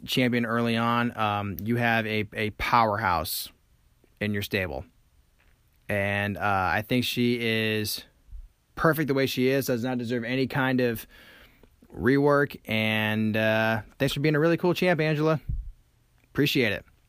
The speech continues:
But anyway, thank you for tuning in today. Uh, like I said, tell your friends about the show. Tell them to tell their friends. Uh, tell your friends you love them too. 'Cause why not?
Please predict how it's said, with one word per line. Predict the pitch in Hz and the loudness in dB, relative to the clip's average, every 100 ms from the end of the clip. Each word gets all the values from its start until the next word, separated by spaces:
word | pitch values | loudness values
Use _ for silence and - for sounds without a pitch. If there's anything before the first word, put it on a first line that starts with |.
| _ - _ _ - | _ -20 _ _ 4
But | |
anyway, | 175 156 113 95 - _ _ _ _ - - - - - | 4 4 2 -2 -18 _ _ _ _ -20 -18 -14 -14 0
thank | 151 147 | 2 2
you | |
for | 127 | 2
tuning | 180 170 180 | 4 4 4
in | |
today. | 165 180 180 175 - - - - 113 | 4 6 6 2 -6 -20 -20 -4 2
Uh, | 120 120 | 2 4
like | 135 | 2
I | 139 | 2
said, | 156 143 - | 2 2 2
tell | 131 | 2
your | 120 | 2
friends | 147 143 | 2 2
about | 135 120 | 2 0
the | 107 | 2
show. | 170 175 165 165 139 - | 4 6 6 4 0 -2
Tell | 123 | 0
them | 123 | 0
to | 113 | 0
tell | 131 117 | 0 4
their | 156 147 | 4 4
friends. | - 147 143 139 - - - - _ _ | 2 2 2 0 -4 -10 -20 -20 _ _
Uh, | 98 101 101 98 101 101 - - - - _ _ _ _ _ _ - | -2 0 0 0 0 -4 -8 -14 -14 -20 _ _ _ _ _ _ 2
tell | 277 | 4
your | 339 | 4
friends | - 320 | 4 2
you | 285 | 4
love | 269 226 | 4 2
them | 196 | 2
too. | 185 113 90 _ _ _ _ - _ - | 2 2 -2 _ _ _ _ -20 _ 0
'Cause | 208 | 2
why | 220 214 | 4 2
not? | 123 82 | 2 0